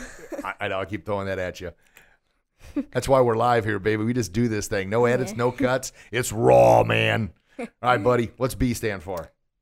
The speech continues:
Speaker 1: Believe in yourself. Uh, breathe, be bold, confident, and courageous, and also be ready.
Speaker 2: Be ready. Good. So the number one
Speaker 1: Mm-hmm.
Speaker 2: part, what was the number one thing you said? Believe in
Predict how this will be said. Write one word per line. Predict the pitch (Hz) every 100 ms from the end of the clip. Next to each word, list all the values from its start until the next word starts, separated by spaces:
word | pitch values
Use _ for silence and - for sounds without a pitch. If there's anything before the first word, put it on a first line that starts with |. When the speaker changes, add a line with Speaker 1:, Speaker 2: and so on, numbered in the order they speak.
| _
Speaker 1:
Believe | 233 247 262 269
in |
yourself. | 269 226 - 208 202 185 220 _ _ _ _ _ _ _ _ _ _ -
Uh, | 214 202
breathe, | 208 220 226 277 311 349 _ 247
be | 247 262
bold, | 233 240 277 294 _ _ _ _ _
confident, | - 233 254 277 320 320
and | - 233
courageous, | - 220 214 220 214 180 - - _ _ _ _ _
and | 226
also | 214 233 269 247
be | 233 233 233
ready. | 220 190 185 220 _ _ -
Speaker 2:
Be | 110
ready. | 117 160 160 85 _ _
Good. | 135 170 - _ _
So | 208 120
the | 117
number | 156 160
one | 160 165
Speaker 1:
Mm-hmm. |
Speaker 2:
part, | 127 110
what | 117
was | 139
the | 120
number | 135
one | 135 135
thing | 135
you | 135
said? | - 139 117
Believe | 110 120 147 127
in | 131 135 127 107